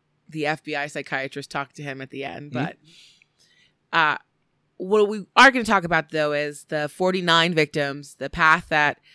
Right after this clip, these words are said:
Speaker 1: the eight Green River Task Commanders, seventy-five Task Force investigators,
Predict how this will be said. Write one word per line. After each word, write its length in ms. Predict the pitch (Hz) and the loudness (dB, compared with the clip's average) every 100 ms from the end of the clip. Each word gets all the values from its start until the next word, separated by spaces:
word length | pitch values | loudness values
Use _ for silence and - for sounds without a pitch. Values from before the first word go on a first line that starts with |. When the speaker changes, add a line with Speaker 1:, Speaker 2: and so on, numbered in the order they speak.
| - - _ _ | -20 -20 _ _
Speaker 1:
the 400 | 151 165 165 - 208 | -10 -8 -6 -6 0
eight 240 | 247 - | 0 -2
Green 300 | - 214 214 | -4 -4 0
River 280 | 208 196 196 | 0 2 -2
Task 360 | 214 170 170 | 0 -2 -2
Commanders, 760 | - 170 196 202 190 190 190 - | -10 -4 -2 -2 -2 -2 -6 -6
seventy-five 1000 | - 196 196 190 180 165 160 156 151 - | 2 2 2 -8 -4 0 2 0 -2 -8
Task 340 | - 147 - | -2 -2 -2
Force 220 | 151 151 156 | -8 -6 -6
investigators, 880 | 143 165 160 156 160 156 151 156 | -2 -2 -2 -8 -4 -2 -4 -6